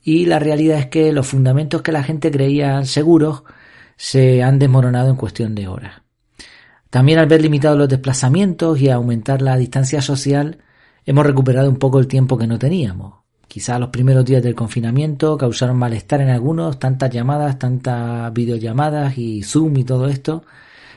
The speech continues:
pero poco a poco la nueva normalidad, eh, mal, mal dicha esta expresión, muy mal dicha, ni es normalidad ni es nueva, pero bueno,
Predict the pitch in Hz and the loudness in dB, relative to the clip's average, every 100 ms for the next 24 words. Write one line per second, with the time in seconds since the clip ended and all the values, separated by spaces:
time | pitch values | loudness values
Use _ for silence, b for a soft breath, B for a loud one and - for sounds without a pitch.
0 | _ 208 208 185 180 165 170 180 160 135 | _ 0 2 2 2 2 2 2 2 2
1 | 156 170 165 156 147 135 135 131 135 160 | 2 2 2 0 0 0 0 2 2 2
2 | 147 135 131 _ _ _ _ - 120 110 | 0 -4 -14 _ _ _ _ -14 -12 -10
3 | 110 117 131 123 113 110 131 117 135 127 | -6 0 0 0 -2 -2 0 2 0 -2
4 | 120 101 - 117 107 - 107 101 120 131 | -6 -8 -10 -10 -10 -8 -8 -6 -2 0
5 | 107 101 101 113 107 127 139 139 127 127 | -2 -8 -14 -12 -6 -2 2 2 2 0
6 | 123 135 131 110 117 113 95 98 113 113 | 2 2 2 0 -2 -4 -6 -8 -6 -6
7 | 101 | -8